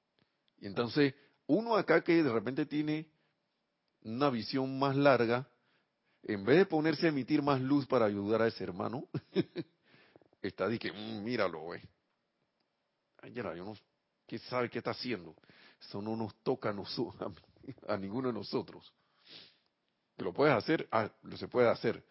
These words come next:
pero no nos toca eso. Y el amado Maestro Ascendido Saint Germain dice aquí, antes que se me vaya a olvidar,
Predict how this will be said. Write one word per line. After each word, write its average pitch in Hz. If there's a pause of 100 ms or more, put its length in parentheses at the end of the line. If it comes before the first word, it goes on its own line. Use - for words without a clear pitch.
(1300)
pero 90
no 101
nos 117
toca 117
eso. 120 (640)
Y 95
el 95
amado 113
Maestro 117
Ascendido 113
Saint 107
Germain 113
dice 120
aquí, 117 (880)
antes 98
que 104
se 98
me 90
vaya 117
a 113
olvidar, 101